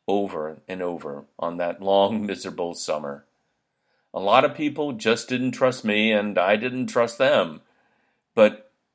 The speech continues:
if I could get people to trust that I was a good person,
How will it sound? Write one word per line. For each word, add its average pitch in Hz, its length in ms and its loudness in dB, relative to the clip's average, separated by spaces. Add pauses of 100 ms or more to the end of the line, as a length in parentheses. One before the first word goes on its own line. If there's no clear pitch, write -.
(120)
if 254 220 -2
I 208 100 -2
could 160 200 -14
get 139 200 -6
people 139 300 -6
to 120 160 -12
trust - 460 -2
that 101 100 -2
I 104 100 4
was 104 180 -4
a - 20 -18
good 104 180 -6
person, 107 520 -6